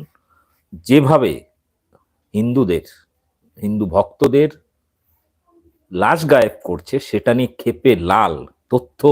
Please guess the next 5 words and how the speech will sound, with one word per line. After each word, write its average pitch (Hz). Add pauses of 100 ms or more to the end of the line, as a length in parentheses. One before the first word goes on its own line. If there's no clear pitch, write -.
(520)
চাপা 117
দিচ্ছে, 107 (100)
সিসিটিভি 139
ফুটেজ, 123 (680)
আহ, 98